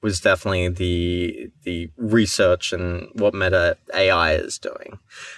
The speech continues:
Um, I think they're developing some pretty groundbreaking tools that will impact how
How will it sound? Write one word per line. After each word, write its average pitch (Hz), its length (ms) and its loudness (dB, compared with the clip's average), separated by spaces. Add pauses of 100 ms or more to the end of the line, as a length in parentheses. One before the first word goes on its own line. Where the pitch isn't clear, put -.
(100)
Um, 90 640 6 (100)
I 98 160 4
think 110 320 2
they're 101 300 4 (140)
developing 101 640 2
some 92 240 -2
pretty 123 720 4 (800)
groundbreaking 101 680 4
tools - 640 -2
that 92 380 2 (160)
will 98 580 6 (300)
impact 104 960 2 (280)
how 101 920 6